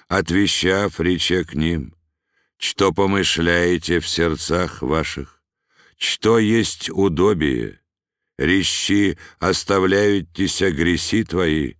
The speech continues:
или рещи, восстани и ходи? Но да увести,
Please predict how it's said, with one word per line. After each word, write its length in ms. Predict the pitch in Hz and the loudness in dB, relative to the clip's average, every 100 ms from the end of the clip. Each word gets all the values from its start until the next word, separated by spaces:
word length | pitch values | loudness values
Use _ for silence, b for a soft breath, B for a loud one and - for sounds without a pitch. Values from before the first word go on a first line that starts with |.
| B B B | B B B
или 220 | - 98 101 | 0 2 4
рещи, 560 | 104 101 - - 110 | 2 2 -2 0 0
восстани 840 | 98 101 90 - - 95 95 95 98 | 2 0 0 -4 -2 0 0 0 -2
и 160 | 90 | -4
ходи? 540 | 87 90 80 85 90 - _ _ _ _ _ _ _ - | -2 -2 0 0 -2 -6 _ _ _ _ _ _ _ -2
Но 200 | 80 85 | 0 2
да 220 | 87 90 | 2 0
увести, 920 | 95 90 82 98 90 - 95 87 69 | 2 2 4 2 0 -4 0 0 0